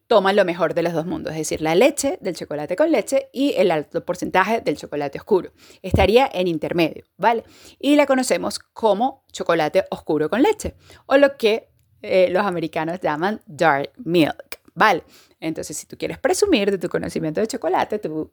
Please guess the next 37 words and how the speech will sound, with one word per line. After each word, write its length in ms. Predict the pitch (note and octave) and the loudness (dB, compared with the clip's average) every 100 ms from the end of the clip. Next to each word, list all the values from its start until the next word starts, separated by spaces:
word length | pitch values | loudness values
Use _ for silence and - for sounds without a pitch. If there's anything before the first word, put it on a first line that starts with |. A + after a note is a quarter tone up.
| - | -6
en 220 | E3 D#3+ | -2 0
lugar 160 | D3+ C#3+ | 0 -2
de 60 | |
decir 240 | F3 E3+ - | -4 -4 -4
que 80 | |
te 80 | E3 | -6
gusta 180 | D#3+ - | -6 -8
el 60 | D3+ | -6
blanco, 460 | D3 D#3+ D#3+ D3 | -4 -4 -6 -8
el 80 | C#3+ | -4
con 140 | C#3+ | -2
leche, 300 | C#3 F#3 - | 2 2 0
el 120 | D3+ D#3+ | -6 -6
ochenta, 380 | - F3+ F#3 | -4 -4 -4
no 120 | - - | -8 -2
sé 80 | |
qué, 220 | - C#4+ C#4+ - - _ | 2 2 0 -14 -20 _
tú 140 | - G#3 | -6 0
puedes 160 | E3 | 2
decir 380 | G3 A3 F#3+ E4 - _ | 2 2 0 0 -10 _
que 80 | C4 | -4
te 140 | A4 | 0
gusta 320 | C4+ - A#3+ - | 0 -2 -6 -4
el 160 | F3 | -8
dark 340 | D3+ D3+ - - | -2 0 0 -4
milk, 500 | D3 D#3 - - - _ _ - | -2 -2 -4 -12 -20 _ _ 2
¿vale? 300 | G#3+ F3+ F3+ | 4 2 2
Que 300 | A#3 G3+ G#3+ | 2 4 2
es 200 | - A#3 | 2 0
un 260 | G#3+ G#3+ | 0 -2
chocolate 400 | G#3 G3 F3 E3+ | -4 -2 -2 -2
que 100 | G3+ | -2
además 420 | D#3+ D3+ E3+ G3 - - | -2 -2 -2 -4 -10 -2
es, 360 | F#3 F3+ - | 0 0 -4
eh, 140 | - F3 | -4 -2
muy 180 | F#3+ C4+ | 2 2
apreciado 640 | D4+ B3+ - D3+ D#3 G4 | 2 0 0 0 2 -2